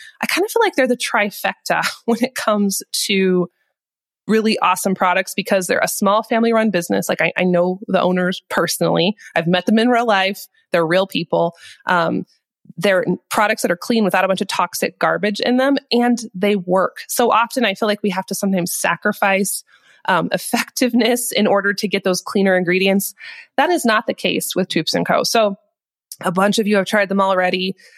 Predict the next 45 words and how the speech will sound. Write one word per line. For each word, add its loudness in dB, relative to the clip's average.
since 0
I 2
started 0
talking 0
about 0
them 0
last 0
season, 0
but 0
just 0
in 2
case 0
you 2
missed 2
it, 0
you -2
can 0
go 2
on 2
over 0
to -2
the 0
prairie 0
homestead 0
dot 0
com 0
slash -2
makeup 0
to -6
go 2
shopping, 0
see 0
what 2
they -2
have 0
to 0
offer, 0
and 0
use 0
the -2
code 0
Homestead -2
to -2
save 0
fifteen -2